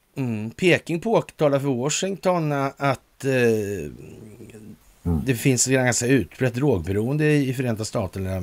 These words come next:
Speaker 1: i Amerika då. Under
Speaker 2: Ja.
Speaker 1: genomgång-, genomgången citerade kinesiska utrikesministeriets talskvinna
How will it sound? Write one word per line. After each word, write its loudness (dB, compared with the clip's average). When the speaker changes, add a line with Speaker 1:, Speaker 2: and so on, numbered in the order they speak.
Speaker 1:
i -6
Amerika -4
då. -10
Under 6
Speaker 2:
Ja. 6
Speaker 1:
genomgång-, 2
genomgången 0
citerade 0
kinesiska -2
utrikesministeriets -4
talskvinna -2